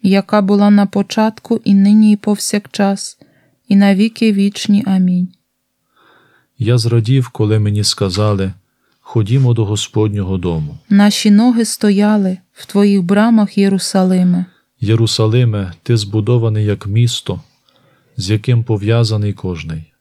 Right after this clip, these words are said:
Speaker 1: Бо туди приходили племена, Господні племена, як свідчення для Ізраїля,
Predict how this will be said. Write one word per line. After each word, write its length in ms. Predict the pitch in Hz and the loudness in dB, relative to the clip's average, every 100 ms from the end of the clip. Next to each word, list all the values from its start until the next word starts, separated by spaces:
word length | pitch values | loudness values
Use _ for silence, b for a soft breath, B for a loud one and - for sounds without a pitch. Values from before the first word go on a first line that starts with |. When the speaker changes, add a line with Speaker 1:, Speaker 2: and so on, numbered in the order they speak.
| - | -4
Speaker 1:
Бо 200 | 202 214 | -2 0
туди 320 | 214 190 233 | 0 0 0
приходили 680 | 226 214 - 240 220 214 | -2 -4 0 0 2 0
племена, 600 | 214 214 208 208 202 226 214 | 0 0 2 4 4 4 2
Господні 600 | 202 - - 233 226 214 | 2 -2 -2 0 2 2
племена, 640 | 208 202 196 190 208 214 b b b | 2 2 4 4 2 0 b b b
як 220 | 202 202 | -2 -2
свідчення 640 | - 214 247 - 240 226 | -4 -4 -4 0 2 4
для 160 | 202 202 | 2 2
Ізраїля, 720 | 208 190 202 208 208 185 185 | 2 2 2 2 2 2 -2